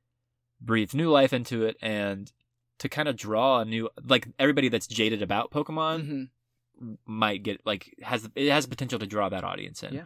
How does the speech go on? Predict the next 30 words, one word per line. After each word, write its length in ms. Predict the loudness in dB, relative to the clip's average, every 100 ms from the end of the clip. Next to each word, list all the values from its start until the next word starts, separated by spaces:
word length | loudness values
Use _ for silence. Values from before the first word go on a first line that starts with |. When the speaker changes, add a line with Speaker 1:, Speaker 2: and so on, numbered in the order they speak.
| -12 -2
Speaker 1:
because 180 | 0
it 60 | 4
already 220 | 4 2
kind 200 | -2 -6
of 60 | -6
has 360 | -8 -8 -10
drawn 300 | -8 -6 -6
the 60 | -10
interest. 640 | -14 -14 -12 -14 -14 -12
Speaker 2:
The 100 | -10
curiosity, 800 | -2 0 0 -2 -4 -6 -10 -10 -2
Speaker 1:
Yeah. 140 | 0
Speaker 2:
right. 260 | 0 -2 -8 -16 -20 -20 -14
Speaker 1:
It 140 | -10 -6
just 180 | -6 -6
depends 380 | -2 0 0
on 300 | 2 2 2
whether 200 | 0 -2
it's 180 | -2 -4 -18 _ _ -8
actually 380 | -8 -6 -6 -6
good 120 | -6
or 60 | -8
not. 180 | -10 -14 _ _
And 120 | 2 4
then, 140 | 2
obviously, 480 | 4 2 2 -4 -6 -6
it's 160 | -8 -10 -4
Pokemon 520 | -2 0 -2 -2 -4
Legends, 540 | -2 -2 -2 -8 -10 -16
colon, 440 | -8 -6 -6 -8